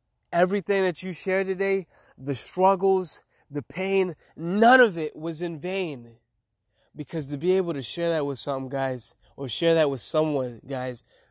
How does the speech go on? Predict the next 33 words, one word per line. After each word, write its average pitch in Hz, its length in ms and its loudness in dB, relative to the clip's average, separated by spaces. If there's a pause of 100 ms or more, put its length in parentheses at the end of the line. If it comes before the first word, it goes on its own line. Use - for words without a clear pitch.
(160)
God, 147 240 -12
it's 143 180 -8
priceless. 139 680 -4 (320)
To 147 80 -6
be 165 160 2
able 165 180 2
to 139 80 -2
help 151 320 -4
someone 170 640 -4 (260)
who 170 200 6
was 147 140 0
where 160 180 2
you 156 180 0
used 180 340 -4
to 143 80 -8
be 165 220 0
when 147 200 -2
you 180 120 -4
didn't 160 280 -2
even 131 240 -8
know 170 160 -2
where 147 160 -2
you 165 200 -2
was 156 160 -2
gonna 135 200 -4
go, 143 440 -4 (220)
but 147 220 -2
you 208 120 0
took 202 300 -2
that 165 180 -4
step 185 340 -2
of 143 80 -10
faith, 180 380 -2